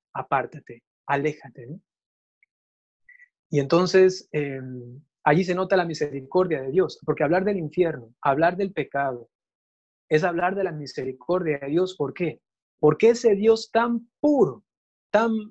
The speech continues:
blanco, inmaculado, que inclusive los ángeles delante de él son grises, porque él es tan santo, ¿no? Él se hace cercano a nosotros y nos dice, "Hey, yo sé que eres pecador,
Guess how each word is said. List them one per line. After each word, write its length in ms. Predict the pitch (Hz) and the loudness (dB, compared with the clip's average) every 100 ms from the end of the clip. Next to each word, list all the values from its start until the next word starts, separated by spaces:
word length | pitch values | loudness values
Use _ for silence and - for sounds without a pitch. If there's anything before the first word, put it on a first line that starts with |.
| _ | _
blanco, 800 | 175 151 180 208 220 208 180 151 | -14 2 4 4 2 -4 -4 -4
inmaculado, 840 | 156 165 170 175 170 180 170 120 _ _ _ _ - | -2 -2 -4 0 4 4 4 -2 _ _ _ _ -4
que 100 | 170 | -2
inclusive 540 | 170 170 170 220 233 | -2 -4 -2 0 0
los 320 | 196 156 - | 0 -4 -4
ángeles 720 | 214 240 226 - 127 120 - - | -4 -2 -4 -6 -8 -8 -8 0
delante 680 | 147 139 170 208 208 202 | 2 4 4 2 4 4
de 420 | 160 156 170 180 | 6 6 6 4
él 180 | 180 135 143 | 2 0 -6
son 500 | - - 185 180 147 | -8 -2 0 0 0
grises, 760 | 165 233 - 135 120 - - _ _ | 0 0 -4 -10 -10 -16 -20 _ _
porque 220 | 151 - | -4 2
él 60 | 180 | 2
es 160 | 185 - | 0 -2
tan 260 | 220 220 | 0 0
santo, 760 | 202 - - 226 220 196 175 127 | -2 -10 -4 -2 0 -2 -6 -6
¿no? 260 | 160 202 _ _ _ _ _ _ _ _ _ | -6 -6 _ _ _ _ _ _ _ _ _
Él 360 | 190 208 233 240 - _ _ | 4 4 4 -2 -8 _ _
se 220 | - 180 | 0 2
hace 220 | 190 226 | 2 0
cercano 600 | 226 170 151 - 202 214 | -4 -4 -2 0 0 0
a 40 | 202 | -6
nosotros 640 | 151 - 180 185 185 180 | -8 -4 -4 -2 -4 -4
y 60 | |
nos 200 | 151 139 | -8 -8
dice, 380 | 131 180 175 175 | -2 -2 -2 -6
"Hey, 360 | - 190 180 143 _ _ _ _ - | -4 -4 -4 -6 _ _ _ _ -6
yo 220 | 143 202 | 2 2
sé 300 | 202 226 214 | 4 4 4
que 180 | 180 175 | 2 2
eres 220 | 170 160 | 2 0
pecador, 640 | 165 147 135 123 123 120 | 0 0 0 -2 -2 -6